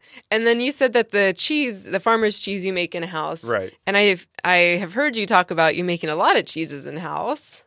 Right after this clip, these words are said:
Speaker 2: Uh, a lot of cheese, uh, just
Speaker 1: Ricotta.
Speaker 2: farmer's cheese. I've made ricotta as well. Um, I haven't done mozzarella. I know French restaurant, but, um, <laughs> all the other cheeses I do source out from Vinissimo, so.
Speaker 1: Oh,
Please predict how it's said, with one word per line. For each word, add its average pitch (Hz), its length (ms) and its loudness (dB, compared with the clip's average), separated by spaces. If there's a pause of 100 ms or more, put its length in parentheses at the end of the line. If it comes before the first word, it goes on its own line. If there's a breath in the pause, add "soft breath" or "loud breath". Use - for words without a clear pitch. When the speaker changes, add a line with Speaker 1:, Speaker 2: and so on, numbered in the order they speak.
(140)
Speaker 2:
Uh, 131 280 6
a 123 40 6
lot 151 160 2
of 170 60 -10
cheese, 214 280 -10
uh, - 380 -4
just 226 280 -2
Speaker 1:
Ricotta. 254 180 6
Speaker 2:
farmer's 247 220 2
cheese. 180 220 0
I've 160 140 0
made 160 160 -2
ricotta 143 380 2
as 135 140 0
well. 127 540 4
Um, 113 220 2
I 117 100 2
haven't 113 300 -4
done 127 160 0
mozzarella. 104 500 2
I 101 60 -2
know 98 240 -6 (240)
French 95 200 -6
restaurant, 92 500 -8
but, 95 180 0
um, 120 1080 0 (240 loud breath)
<laughs> - 220 -16
all 123 120 6
the 151 120 6
other 131 120 6
cheeses 113 280 0
I 101 80 2
do 98 180 -8
source 87 380 -8
out 90 180 -8
from 87 160 -14
Vinissimo, 85 640 -14
so. - 80 -20
Speaker 1:
Oh, 180 260 2